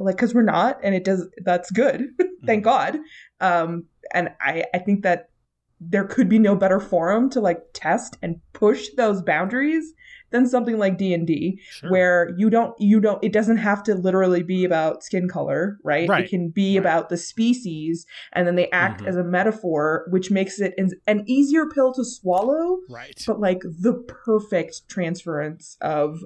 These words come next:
Speaker 1: a metaphor, the perfect way to get people to, like, break down these preconceived notions, to
Speaker 2: Yeah.
Speaker 1: break down the way that they're viewing a
Speaker 3: Mm-hmm.
Speaker 1: world.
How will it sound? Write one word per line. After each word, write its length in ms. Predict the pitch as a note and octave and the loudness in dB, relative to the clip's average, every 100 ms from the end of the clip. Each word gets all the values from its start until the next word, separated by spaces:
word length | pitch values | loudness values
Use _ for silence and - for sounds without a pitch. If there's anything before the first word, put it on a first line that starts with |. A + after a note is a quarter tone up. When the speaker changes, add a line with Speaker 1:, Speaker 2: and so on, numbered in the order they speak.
| - | -8
Speaker 1:
a 60 | |
metaphor, 760 | E3+ D#3+ D3 - D#3 D3 D3+ - _ - _ F#3+ | -4 -2 -2 -2 -2 -2 -4 -8 _ -20 _ -4
the 140 | G3+ | -4
perfect 680 | - - B3 G3+ G3+ F#3 F#3 | -4 -6 -2 0 0 -2 -2
way 540 | F3 D3+ D3 E3+ - _ _ _ _ | 0 2 2 0 -6 _ _ _ _
to 120 | - | -4
get 360 | E3 D3 E3+ - | -4 0 -2 -2
people 600 | G#3 F#3+ F3 E3 D#3+ E3 - | -6 -2 2 2 0 -6 -12
to, 240 | E3+ D#3+ | -10 -8
like, 300 | D#3+ C3 - - - | -4 -4 -4 -10 -4
break 340 | E3 D#3+ E3 | 0 0 -2
down 640 | F#3 D#3 D3 C#3+ E3 F#3 F#3 _ _ | -2 0 0 -2 -2 -2 -4 _ _
these 640 | - F3 E3 E3 E3 - - _ _ _ _ _ | -14 -10 -8 -8 -12 -20 -20 _ _ _ _ _
preconceived 640 | - G#3 G#3+ F#3+ - F3 | -2 0 2 0 -2 -4
notions, 800 | E3 D3+ D#3 D3+ D3 D3+ E3 E3+ | -4 -4 -6 -8 -8 -8 -8 -10
to 180 | - D#3+ | -14 -10
Speaker 2:
Yeah. 160 | D#3+ C3+ | -10 0
Speaker 1:
break 300 | E3 E3 - | 0 0 -2
down 320 | F3 D3+ D#3+ | -2 0 -4
the 80 | D#3 | -4
way 220 | D3+ D#3+ | -2 -2
that 120 | D3+ | -2
they're 140 | D#3 | -2
viewing 400 | D#3 D3+ E3+ E3 | -4 -6 -4 -2
a 60 | D#3+ | -4
Speaker 3:
Mm-hmm. 80 | A2 | -2
Speaker 1:
world. 480 | C#3 D3 C#3+ F#3 | 0 2 0 -2